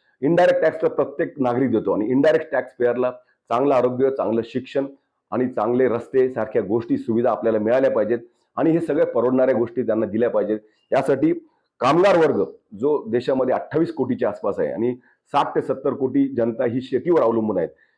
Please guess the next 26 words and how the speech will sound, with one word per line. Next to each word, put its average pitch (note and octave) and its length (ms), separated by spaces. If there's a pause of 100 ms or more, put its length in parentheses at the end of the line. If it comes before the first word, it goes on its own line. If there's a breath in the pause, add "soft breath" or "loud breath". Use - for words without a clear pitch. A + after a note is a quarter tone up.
(160)
यांच्याकडे D3 500
दुर्लक्ष C#3 420
करून B2+ 320
केंद्र A#2+ 320
सरकारला A2 400
चालणार A2 320
नाही. G#2 200 (360)
आपण F3 260
सर्वांनी D#3+ 380
केंद्र C#3+ 300
सरकारला, B2 440
राज्य G#2+ 300
सरकारला A#2 320
निवडून C#3 320
दिलेलं A2+ 260
आहे, D#2 80 (320)
आपल्या D3+ 260
मतावर C3+ 260
ते B2+ 120
निवडून B2+ 260
येतात A2 220 (160)
आणि B2 160
निवडून E3 280
आल्यानंतर A#2+ 440
ते A#2+ 140
मोठ्या C3 360